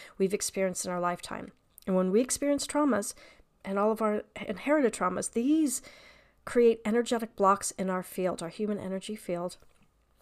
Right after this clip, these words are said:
And they also create holes in our aura, right? Anything that's not aligned with divine source energy is dense and a distortion.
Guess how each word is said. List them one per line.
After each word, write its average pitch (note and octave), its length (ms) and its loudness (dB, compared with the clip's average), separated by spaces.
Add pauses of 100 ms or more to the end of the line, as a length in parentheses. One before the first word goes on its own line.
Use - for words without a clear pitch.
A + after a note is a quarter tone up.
(280)
And G#3+ 100 -4
they - 80 0
also B3 320 4
create - 300 -2
holes G#3 460 2
in F#3 180 -4
our F#3 200 -6
aura, F3+ 380 -6 (240)
right? G3+ 200 -10
Anything C#4 340 2
that's B3+ 200 0
not A3 160 4
aligned G#3+ 240 0
with G3+ 140 -4
divine F#3+ 400 -6
source G#3+ 360 -6
energy G3 460 -6 (840)
is E3+ 180 0
dense G#3+ 520 -2 (360)
and G3 140 -4
a F#3+ 60 -6
distortion. F3+ 640 -8